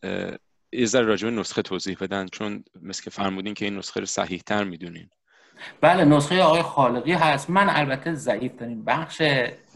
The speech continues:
Speaker 2: فردوسی شناسیم، اه، نسخه شناسی است و خیلی توی زمینه کار نکردم. نقص بزرگی هم هست، عذرخواهی هم می‌کنم از این من-، اه، بابت. اه، نسخه ها رو خیلی خوب نمی‌شناسم،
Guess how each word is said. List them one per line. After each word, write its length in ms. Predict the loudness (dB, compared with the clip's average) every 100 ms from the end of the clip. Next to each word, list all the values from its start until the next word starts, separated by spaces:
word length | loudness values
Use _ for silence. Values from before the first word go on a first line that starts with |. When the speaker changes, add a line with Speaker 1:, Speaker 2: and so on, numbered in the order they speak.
| -12 -10 -12 -18 _ -20
Speaker 2:
فردوسی 580 | -6 -4 -4 -6 -10 -8
شناسیم، 800 | -8 -6 -6 -6 -4 -4 -4 -10 _ _ _ _ _ _ _ -18
اه، 80 | -18 -10
نسخه 280 | -6 -4 -4
شناسی 460 | -4 -4 -6 -6 -10
است 320 | -12 -18 _ _ _ -12 -8
و 320 | -6 -6 -8 -14
خیلی 760 | -6 -2 -2 0 -2 -4 -10 -14
توی 180 | _ -6
زمینه 320 | -2 -2 -2
کار 220 | -6 -6 -4
نکردم. 500 | -4 -2 -2 -2 -4
نقص 240 | -4 -8 -12
بزرگی 360 | -10 -10 -6
هم 140 | -4 -4
هست، 340 | -6 -10 _ _ -8
عذرخواهی 400 | -8 -6 -8 -6
هم 100 | -6
می‌کنم 420 | -8 -6 -6 -6 _ _ _ _ _ -12
از 120 | -4
این 120 | -2
من-، 140 | -2 -2
اه، 320 | -6 -8 -10
بابت. 680 | -10 -4 -2 2 2 0 -12 _ _ _ _ -4
اه، 400 | 0 2 2 0 -4 -12 _ -4 -2 -2 -6 -6 -2 2
نسخه 260 | 2 2 2
ها 120 | 2
رو 80 | 2
خیلی 240 | -2 -4
خوب 300 | -6 -6 0
نمی‌شناسم، 640 | 2 2 -6 -16 -20 -20